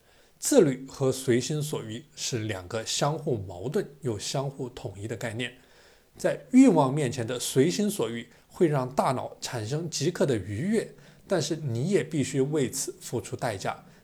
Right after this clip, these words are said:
那就是在更大的程度上你会更痛苦，失去选择的资格，而这必将在一个更长的时间段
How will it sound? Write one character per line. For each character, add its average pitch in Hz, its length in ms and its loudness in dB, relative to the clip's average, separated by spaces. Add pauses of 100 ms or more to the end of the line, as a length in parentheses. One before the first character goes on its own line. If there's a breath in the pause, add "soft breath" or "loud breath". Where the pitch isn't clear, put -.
那 180 160 4
就 151 140 2
是 147 240 -2 (420 loud breath)
在 120 380 4
更 233 260 4
大 120 140 0
的 113 120 -6
程 117 280 -6
度 139 120 0
上 113 240 -2 (240 loud breath)
你 107 160 -2
会 113 320 -2 (120)
更 110 240 -4
痛 120 200 -4
苦， - 320 -12
失 - 300 0
去 131 320 -4
选 92 340 -4
择 107 200 -6
的 117 340 -4
资 143 260 0
格， 127 300 -8 (520 soft breath)
而 139 140 2
这 180 300 2 (100)
必 151 220 2
将 127 240 -2
在 123 240 0
一 127 80 -2
个 117 180 -2
更 160 360 2
长 - 200 -6
的 110 80 -6
时 107 180 -6
间 110 140 -6
段 113 280 -4